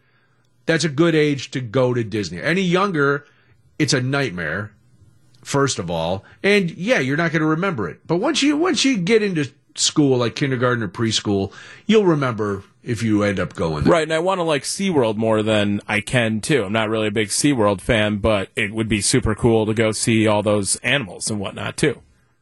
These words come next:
Speaker 1: Yeah. Now, I've done SeaWorld in California. I've never done the one in Orlando. And I was, we went as a family to Disney World,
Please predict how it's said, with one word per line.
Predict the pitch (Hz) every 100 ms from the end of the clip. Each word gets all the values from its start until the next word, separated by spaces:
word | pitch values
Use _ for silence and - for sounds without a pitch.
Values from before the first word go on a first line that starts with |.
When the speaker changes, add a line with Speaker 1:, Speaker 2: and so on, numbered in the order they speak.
| _ _ -
Speaker 1:
Yeah. | 135 139 120 95
Now, | 139 151
I've | 170 175
done | 202 202
SeaWorld | - 202 185 180 165
in | 156
California. | 165 156 135 - 160 143
I've | 127 123
never | 139 135
done | 135
the | 131
one | 127 127
in | 120
Orlando. | 107 107 110 104 85 73 85 - - - -
And | 147 143 135 123 - _ _ _ _ _
I | 131 156
was, | 160 156 156
we | 147 160 214
went | 240 226 208 202 -
as | 170 156
a |
family | 139 - 190 185 170 147
to | 127 151
Disney | 135 120 165 147 151 147 139
World, | 120 120 147 147 131 123 110